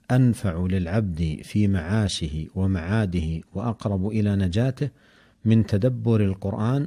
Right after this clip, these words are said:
وإطالة التأمل في آياته، فإنها تطلع العبد على معالم الخير والشر بحذافيرهما، وعلى طرقاتهما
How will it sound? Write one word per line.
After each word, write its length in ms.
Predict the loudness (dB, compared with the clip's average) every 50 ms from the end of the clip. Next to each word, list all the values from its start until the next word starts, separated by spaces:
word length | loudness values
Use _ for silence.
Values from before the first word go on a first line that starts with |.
| -6 _ -6
وإطالة 580 | -2 2 2 2 2 2 2 2 2 2 0 -2 -4 -8
التأمل 840 | -14 _ -6 -4 0 2 4 4 4 4 4 4 4 4 2 0 -2 -6
في 360 | -6 -2 -2 0 0 0 0
آياته، 680 | 0 0 2 0 0 0 0 0 0 0 0 -2 -6 -6
فإنها 680 | -6 -4 -2 0 2 2 2 2 2 0 0 -2 -2
تطلع 580 | -4 -2 -4 -4 -2 0 0 0 0 0 0
العبد 600 | -2 -2 -2 -2 -2 -2 -2 -2 -2 -2 -2 -4 -8 _ -6
على 280 | -2 0 0 0 0
معالم 560 | 0 0 0 0 0 0 0 2 2 2 2 2
الخير 600 | 0 -2 -2 -2 0 0 2 2 2 2 2 0
والشر 520 | 0 -2 -2 -4 -2 -2 -2 -2 -2 -6 -14 _ _ _ _ _ -4
بحذافيرهما، 1300 | -4 -4 -2 -2 -2 0 0 0 0 -2 -2 -2 -2 0 0 2 2 2 2 2 0 0 0 -4 -6 -12 _ _ _ _ _ _ _ _ _ _ _ -4
وعلى 480 | -2 -2 0 0 0 0 0 -2 -2 -6 -10 _ _ -2
طرقاتهما 1040 | 0 2 2 2 0 0 -2 -2 -2 -2 0 0 2 2 2 2 2 0 -2 -4 -8